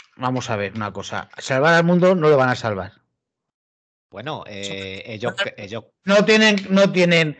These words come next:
Speaker 1: eh, cosas para hacer una vacuna aquí a nivel internacional para todo el mundo.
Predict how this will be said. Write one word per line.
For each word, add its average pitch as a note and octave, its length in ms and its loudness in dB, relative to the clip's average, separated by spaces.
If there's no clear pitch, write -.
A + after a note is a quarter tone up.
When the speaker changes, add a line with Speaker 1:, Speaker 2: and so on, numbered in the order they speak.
Speaker 1:
eh, E3 840 4
cosas A3 380 2
para D#3+ 180 2
hacer F3+ 320 2
una F3 180 2
vacuna F#3 400 2
aquí F3+ 140 0
a F#3+ 60 4
nivel E3+ 220 2
internacional B2+ 800 -2
para A2+ 160 -6
todo A2+ 140 -6
el G2+ 60 -8
mundo. G2 360 -10